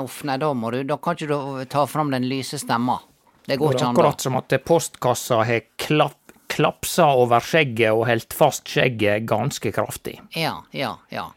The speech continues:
Speaker 1: Men grunnen til at jeg fikk veldig lys stemme når jeg sa, «Hei, Leif Per»,
Speaker 2: Ja.
Speaker 1: er at jeg har noe pina det, Leif Per. Jeg har piska tre ikke snakka med deg på, hvor lenge er det nå? To og en halv,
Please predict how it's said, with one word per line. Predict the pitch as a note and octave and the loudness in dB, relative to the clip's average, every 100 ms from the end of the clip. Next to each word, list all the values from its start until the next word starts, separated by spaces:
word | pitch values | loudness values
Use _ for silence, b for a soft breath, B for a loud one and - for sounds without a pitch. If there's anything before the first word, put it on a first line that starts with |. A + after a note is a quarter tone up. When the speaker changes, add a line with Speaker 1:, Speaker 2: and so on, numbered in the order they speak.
| B B B | B B B
Speaker 1:
Men | F3 G3 | -4 0
grunnen | G3 B3 A3 E3 | 2 2 2 2
til | E3+ | -2
at | E3 | 0
jeg | G3 G3+ - | 0 0 2
fikk | E3 D#3+ | 0 0
veldig | E3 F3+ B3 G#3 | 2 2 2 0
lys | G#3 G3 - | -2 -4 -2
stemme | F3+ F#3+ | 0 0
når | F#3+ F3+ | 0 2
jeg | F3 | 2
sa, | D#3+ F#3+ | 0 -2
«Hei, | F#3 D4+ G4 G4+ G#4 G4+ F#4+ G4+ G4+ F4+ F4 F4 | 0 2 2 4 4 4 4 6 6 6 2 2
Leif | C4+ B3+ A#3+ - | 4 4 2 4
Per», | G#3+ A3 A3+ F3 | 4 6 2 -2
Speaker 2:
Ja. | B2+ A2+ A#2 | 0 4 6
Speaker 1:
er | |
at | A3+ A3 | 6 6
jeg | A3+ | 4
har | C#4 | 4
noe | A#3+ - _ | 2 -2 _
pina | - E4+ C#4+ F#3+ F3+ E3+ | -2 0 0 0 4 4
det, | F#3+ E3+ | 6 4
Leif | C3+ B2+ - | 2 0 2
Per. | D3 D3 B B | 2 2 B B
Jeg | - A3 | -2 0
har | B3+ B3+ _ _ | 0 -2 _ _
piska | - F#4 - - - G#3 - | -4 -4 -2 -6 2 0 2
tre | G3+ G#3+ | 0 0
ikke | F3 F3+ G#3 | 2 -2 -2
snakka | F3+ F#3 F3+ G3+ | -2 0 0 0
med | F#3+ F3 D#3 | 2 4 2
deg | A#2+ B2 b b b _ | 2 -2 b b b _
på, | F3 F3 E3+ b b b | 4 4 2 b b b
hvor | - | 0
lenge | A3+ A3+ | 0 4
er | A3+ | 2
det | G3 | 2
nå? | E3 - | 0 -2
To | C4 C4 | -2 4
og | F3 | 4
en | |
halv, | E3+ F#3 | 4 2